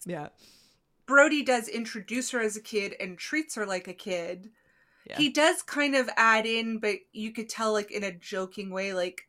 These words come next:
Speaker 2: "I'm still available if you want me for the experiment."
Speaker 1: Yeah.
Speaker 2: Ha, ha, ha.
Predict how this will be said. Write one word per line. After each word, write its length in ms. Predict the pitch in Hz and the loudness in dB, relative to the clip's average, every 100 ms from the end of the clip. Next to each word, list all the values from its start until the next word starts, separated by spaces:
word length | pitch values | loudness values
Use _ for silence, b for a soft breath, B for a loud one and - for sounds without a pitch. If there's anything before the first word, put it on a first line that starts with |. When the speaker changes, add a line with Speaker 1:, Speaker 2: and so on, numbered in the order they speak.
| _ | _
Speaker 2:
"I'm 300 | 196 214 240 | 4 4 4
still 260 | 233 240 214 | -2 -4 -4
available 440 | 185 254 311 190 | 2 2 2 -2
if 120 | 190 208 | -4 2
you 60 | |
want 140 | 214 208 | 2 2
me 60 | |
for 140 | 208 185 | -4 -4
the 140 | 185 | -4
experiment." 580 | 165 - 220 240 175 190 | -6 -2 2 2 4 2
Speaker 1:
Yeah. 120 | - B B B | 2 B B B
Speaker 2:
Ha, 180 | - 220 214 | 6 6 8
ha, 100 | 202 | 6
ha. 260 | 220 214 | 6 4